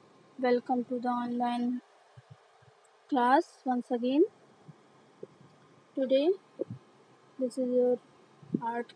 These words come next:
class. I think मैंने आपको जो जितना भी कुछ बनाने को दिया था,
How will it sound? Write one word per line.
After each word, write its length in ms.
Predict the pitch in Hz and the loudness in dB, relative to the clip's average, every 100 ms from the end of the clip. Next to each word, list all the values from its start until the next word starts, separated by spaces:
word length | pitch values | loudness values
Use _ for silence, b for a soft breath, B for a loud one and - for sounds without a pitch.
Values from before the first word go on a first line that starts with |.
| 269 | 2
class. 280 | 262 320 381 - - _ - - - _ _ - - _ _ _ _ - - - - - - - - - _ _ _ _ _ _ _ - - - _ _ _ _ - | 4 4 0 -12 -20 _ -14 -12 -12 _ _ -20 -20 _ _ _ _ -20 -20 -20 -20 -20 -20 -16 -16 -16 _ _ _ _ _ _ _ -20 -20 -20 _ _ _ _ -8
I 140 | 247 254 269 | -6 -4 0
think 220 | 285 349 - - - _ - _ _ _ | 2 2 0 -20 -20 _ -20 _ _ _
मैंने 360 | 269 240 240 269 | -8 -4 -4 -2
आपको 400 | 269 247 - 262 | -2 -4 -2 0
जो 320 | 254 254 254 | 2 2 2
जितना 420 | 233 247 _ 262 | 0 -8 _ -4
भी 260 | 247 254 262 320 - _ - _ _ _ _ _ - - | -2 -2 -4 -6 -14 _ -20 _ _ _ _ _ -20 -6
कुछ 160 | 277 247 | -4 -2
बनाने 460 | 254 240 240 240 | -2 -2 -2 -4
को 160 | 247 262 | -2 -2
दिया 340 | 233 233 233 | -2 0 0
था, 240 | 247 262 | -2 -2